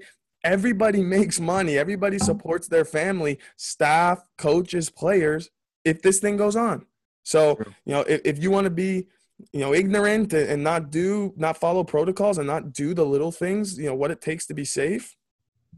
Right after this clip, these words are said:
Speaker 1: then we're not gonna get sports, we're not gonna lower the numbers, and we're not gonna have our freedoms back.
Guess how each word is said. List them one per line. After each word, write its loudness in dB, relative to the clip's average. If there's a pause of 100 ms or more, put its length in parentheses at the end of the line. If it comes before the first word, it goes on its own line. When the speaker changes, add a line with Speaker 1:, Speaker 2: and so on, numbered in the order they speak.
(520)
Speaker 1:
then 2
we're 2
not 0
gonna -2
get -2
sports, -2
we're -2
not 0
gonna -2
lower -2
the -2
numbers, -2
and -6
we're -6
not -4
gonna -6
have -4
our 0
freedoms -4
back. 0